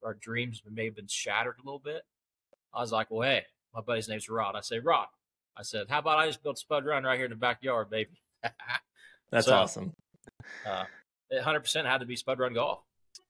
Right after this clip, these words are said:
Speaker 2: Uh, it couldn't be anything else. Absolutely not. <laughs>
Speaker 1: Yeah.
Speaker 2: That's great, man. So this part of the podcast, I really love covering questions from our listeners. Jeremy, whether that's your listeners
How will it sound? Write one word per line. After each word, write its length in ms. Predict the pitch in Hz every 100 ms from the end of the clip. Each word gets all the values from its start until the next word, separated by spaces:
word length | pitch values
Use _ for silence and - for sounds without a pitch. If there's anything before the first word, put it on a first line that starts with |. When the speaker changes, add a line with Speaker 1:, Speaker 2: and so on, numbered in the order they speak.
| -
Speaker 2:
Uh, 140 | - 110
it 220 | 113 113
couldn't 200 | - 120
be 100 | 110
anything 280 | 104 95 104
else. 360 | 90 92 - - _ -
Absolutely 400 | 110 - 113 101
not. 260 | 90 - - - -
<laughs> 680 | 180 - 180 - 170 - 180 _ _ _ _ _ -
Speaker 1:
Yeah. 220 | 123 127 151 - - - - - _ -
Speaker 2:
That's 200 | 220 -
great, 280 | 175 123
man. 320 | 98 98 98 104 - _ _ _ _
So 400 | - 123 117 110 -
this 220 | 120 202
part 160 | 180 131
of 80 |
the 60 | 101
podcast, 500 | 101 104 104 101 -
I 80 | 107
really 260 | 104 120 131
love 340 | 117 110 107
covering 340 | - 107 110
questions 760 | 107 - 104 - 101 95 95 - - _ _ _ - -
from 380 | - 113 110 107
our 160 | 98 98
listeners. 640 | 107 123 - 123 123 113
Jeremy, 420 | - 107 117 117 110
whether 220 | 107 104
that's 260 | 101 92
your 100 | 131
listeners 640 | 120 113 - 113 110 110